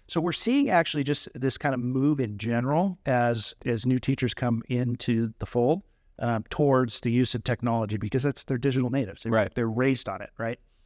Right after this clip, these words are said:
Speaker 1: Uh, and then you're right. There was, there was a, I was meeting with a, a middle school teacher about a month ago, uh, and she came up and said, look, she, she had left teaching to go raise a family.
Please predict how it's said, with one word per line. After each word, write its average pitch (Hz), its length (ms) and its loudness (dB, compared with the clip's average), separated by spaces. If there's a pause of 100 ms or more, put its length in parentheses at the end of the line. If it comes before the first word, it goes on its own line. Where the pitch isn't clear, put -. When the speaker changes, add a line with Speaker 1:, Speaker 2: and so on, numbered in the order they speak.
(240)
Speaker 1:
Uh, 127 180 0
and 147 160 2
then 170 140 2
you're 160 100 2
right. 143 360 4
There 135 120 2
was, 139 220 0
there 151 140 2
was 131 160 0
a, 120 100 -2
I 110 40 -8 (360)
was 123 80 2
meeting 147 300 6
with 131 200 0
a, 113 320 2 (460)
a - 20 -4
middle 123 260 4
school 117 260 -2
teacher 113 360 0
about 123 220 2
a 107 40 -4
month 113 240 2
ago, 107 420 -2 (100)
uh, 110 340 0
and 110 160 0
she - 140 -6
came 123 180 2
up 110 240 0
and 107 160 -4
said, 110 300 0
look, 113 160 2
she, 120 240 2
she - 180 -4
had 143 100 4
left 117 260 0
teaching 107 480 0
to 110 100 -8
go 104 100 0
raise 104 280 0
a 98 40 -6
family. 104 460 -2